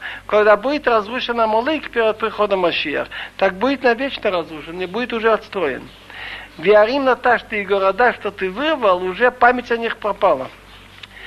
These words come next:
Вашем лулам ешив, тогда Бог навечно воссядет,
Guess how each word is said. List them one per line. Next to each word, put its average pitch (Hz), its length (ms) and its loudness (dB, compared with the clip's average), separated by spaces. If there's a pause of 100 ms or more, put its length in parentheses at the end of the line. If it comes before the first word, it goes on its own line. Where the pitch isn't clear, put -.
(340)
Вашем 214 640 6
лулам 240 380 4
ешив, 196 420 -6
тогда 214 340 2
Бог 247 320 4
навечно 220 540 -2
воссядет, 190 580 -2